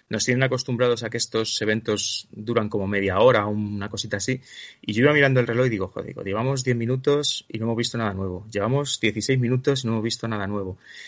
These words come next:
Y, y ya dije, "Uy", digo, cuando empezaron a sacar cosas ya que no son figuras, que eran parte de, de esto, que volvieron a sacar, no sé, el ojo de Agamotto o el guante de, de, de, del infinito, dije, "Uy, que, que esto va a ser un refritado de, de,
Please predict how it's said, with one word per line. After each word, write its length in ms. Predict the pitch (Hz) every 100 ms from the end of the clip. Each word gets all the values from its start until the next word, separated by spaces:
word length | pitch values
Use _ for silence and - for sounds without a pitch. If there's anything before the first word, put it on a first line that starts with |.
| - - -
Y, 580 | 117 113 107 107 101 107
y 20 |
ya 100 | 107
dije, 240 | 101 127
"Uy", 140 | 117 104
digo, 120 | 95
cuando 200 | 98 95
empezaron 360 | 92 95 107 120
a 40 |
sacar 380 | 123 120 - - _
cosas 280 | - 123 117
ya 100 | 120
que 80 | 113
no 60 | 107
son 160 | 107
figuras, 460 | 101 107 123 110 -
que 80 | -
eran 140 | 95
parte 300 | 104 117 101
de, 220 | 101 98
de 80 | 95
esto, 180 | 101 107
que 40 |
volvieron 300 | 92 90 95
a 40 | 92
sacar, 240 | - -
no 80 | 98
sé, 80 | 101
el 60 |
ojo 140 | 95 101
de 60 | 101
Agamotto 400 | 92 104 120 98
o 180 | 98
el 160 | 95 92
guante 300 | 104 104 101
de, 340 | 95 95 92 - _ _ _ _ _ _ - -
de, 560 | 110 101 98 95 85
de, 220 | - 98 110
del 160 | 117
infinito, 540 | 107 104 110 113 117 - - - - - -
dije, 280 | 110 - 101
"Uy, 100 | 120
que, 220 | 120 104
que 120 | -
esto 220 | 98 -
va 60 | 104
a 20 |
ser 180 | - 104
un 260 | 101 95 92
refritado 580 | 104 - 95 110 113
de, 160 | 110 107
de, 220 | - -